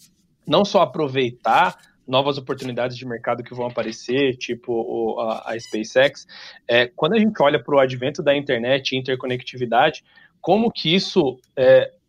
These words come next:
ou agregou, ou substituiu, ou construiu coisas novas que a gente já tinha e já existia e já trabalhava. Há de ver, né, acho que tem uma, uma dúvida ainda sobre qual que é o, o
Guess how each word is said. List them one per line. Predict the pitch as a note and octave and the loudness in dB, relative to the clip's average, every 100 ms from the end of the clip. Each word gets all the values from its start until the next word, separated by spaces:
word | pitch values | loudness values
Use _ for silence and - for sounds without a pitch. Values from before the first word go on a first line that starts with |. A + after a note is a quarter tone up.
| _ _ - | _ _ 0
ou | D3+ G#3 | 4 4
agregou, | G3+ G3+ F3 C3+ C#3+ E3+ G3+ - | 4 2 2 0 0 2 2 0
ou | F3 F#3 | 0 0
substituiu, | - F3 - F#3 F3 C3 E3 G3 | -4 -12 -10 -8 -8 -4 -4 -4
ou | E3 | -6
construiu | - F3 - C#3 C3+ F3 | -6 -10 -10 -10 -8 -6
coisas | - D#3 E3+ D#3 | -4 -4 -4 -8
novas | B2+ C3 D#3+ C#3+ | -2 0 0 -4
que | - | -8
a | D3 | -8
gente | - | -8
já | C3 B2+ C#3+ F#3 | -4 2 2 2
tinha | - - C#3+ D#3+ | -2 -10 -6 -6
e | D3 | -4
já | C#3 D3+ | 0 0
existia | D#3+ D3 C3 C3 C3+ | -2 -8 -10 -6 0
e | |
já | C#3 | 0
trabalhava. | C3 D3 C#3 A2+ A2+ - - - - _ - | 0 0 0 0 -2 -6 -20 -20 -20 _ -2
Há | B2 F#3+ | 2 2
de | G#3+ G#3 | 2 0
ver, | C#3 B2 C#3 F#3 B2 | 0 2 2 2 2
né, | C3+ | 0
acho | B2+ - | 0 -2
que | - | -6
tem | C3 D3+ | -6 -2
uma, | F3 E3 C3+ A#2 | 0 2 0 -2
uma | E3+ C3+ B2 | -4 -2 -2
dúvida | B2 F3 D#3+ D#3 C#3 | 0 -2 -2 -2 0
ainda | D#3 D#3+ | 0 0
sobre | D3+ D#3 C3 - | -2 -2 -4 0
qual | D3 E3+ | 0 2
que | F3+ | 2
é | |
o, | E3+ D3 | 2 0
o | - | -6